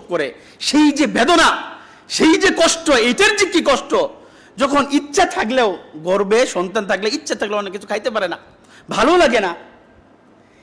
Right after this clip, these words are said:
এই যে কষ্টটা, আল্লাহ তাআলা বলতেছে, "ওয়াহনান আলা ওয়াহনিন", যে কষ্টের ওপর, কষ্টের উপর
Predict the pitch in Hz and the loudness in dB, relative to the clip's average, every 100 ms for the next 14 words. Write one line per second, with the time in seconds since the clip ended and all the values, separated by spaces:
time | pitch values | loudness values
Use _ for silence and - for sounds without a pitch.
0 | - 262 320 403 339 320 311 - 320 247 | -2 2 2 2 0 2 2 2 0 2
1 | 208 262 277 294 269 254 233 233 - - | 4 4 2 2 2 0 0 -2 -4 -12
2 | - 208 220 208 269 370 262 277 311 277 | -2 2 2 2 4 4 6 6 6 6
3 | 302 339 339 269 - - - - - - | 4 4 4 2 -2 -14 -20 -20 -20 -20
4 | - - 277 - 285 277 - - 381 370 | -12 -4 -4 0 0 0 -6 0 2 6
5 | 269 262 302 349 - - - - 233 262 | 4 4 4 4 2 0 -10 -2 0 0
6 | - - 359 403 359 311 339 | -4 -4 0 4 2 2 0